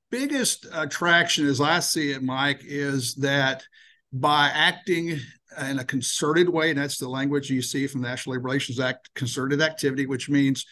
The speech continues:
joining together to try to achieve something that they can't achieve individually, that by applying that type of pressure and withholding their labor.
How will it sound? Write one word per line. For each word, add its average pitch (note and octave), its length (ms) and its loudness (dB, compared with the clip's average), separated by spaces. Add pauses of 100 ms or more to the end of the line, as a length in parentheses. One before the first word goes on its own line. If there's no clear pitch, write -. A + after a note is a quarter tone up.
(240)
joining D#3 400 0
together E3 640 4 (360)
to C3+ 100 -2
try D#3+ 280 2
to C#3 120 -2
achieve D#3 440 0
something D3+ 420 0
that C3+ 140 0
they C3+ 120 0
can't D3+ 340 0
achieve D3+ 680 -2
individually, D3 840 -2 (320)
that C3 400 0
by C3+ 340 2 (160)
applying E3 560 2
that D3 240 0
type D3+ 320 -2
of A#2 120 -12
pressure D#3+ 540 -2 (380)
and C3+ 340 0
withholding E3 960 4
their B2+ 240 -4
labor. C#3+ 520 0